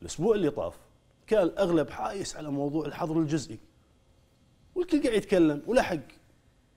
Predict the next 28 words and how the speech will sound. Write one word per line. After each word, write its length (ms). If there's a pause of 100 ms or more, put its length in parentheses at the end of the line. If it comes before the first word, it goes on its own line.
(320)
في 100
نقطة 260
خلاف. 360 (800)
قلنا: 320 (200)
"خلينا 240
نتكلم 380
عن 100
الشأن 320
الاقتصادي". 600 (120)
يمكن 380
كنا 220
احنا 140
وترامب، 360 (1040)
ما 320
أدري 200
يعني، 160
ولكن 380 (260)
لم 220
يطرح 280
بشكل 400
كبير. 300 (840)
بعدها 520 (480)
قال 200
الناس: 300
"مو 200
وقته، 240
مو 220
وقته". 320